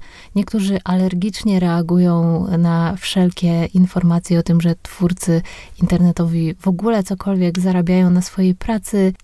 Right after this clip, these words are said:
Jeśli należycie do takich osób, to oczywiście macie do tego prawo,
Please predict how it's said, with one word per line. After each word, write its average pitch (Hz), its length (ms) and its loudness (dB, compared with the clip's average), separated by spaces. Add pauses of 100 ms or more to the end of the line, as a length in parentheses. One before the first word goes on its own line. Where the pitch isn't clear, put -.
Jeśli 262 340 -4
należycie 214 480 -2
do 196 120 -2
takich 196 400 -4
osób, 185 420 -2
to 165 100 -6
oczywiście 165 340 -4
macie 170 200 -2
do 170 120 2
tego 160 200 -2
prawo, 170 420 -2